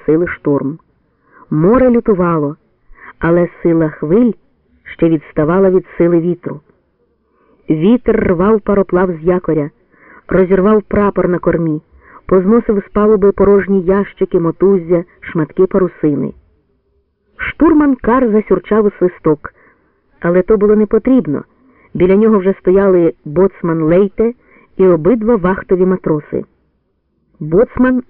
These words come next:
на брашпиль! На поготові!» гукнув Кар у рупор. Примітка.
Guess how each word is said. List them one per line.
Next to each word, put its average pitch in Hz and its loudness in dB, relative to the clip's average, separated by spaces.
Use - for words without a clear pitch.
на 165 -2
брашпиль! 127 -4
На 165 -2
поготові!» 214 0
гукнув 160 -2
Кар 226 -2
у 208 0
рупор. 160 -2
Примітка. 170 -2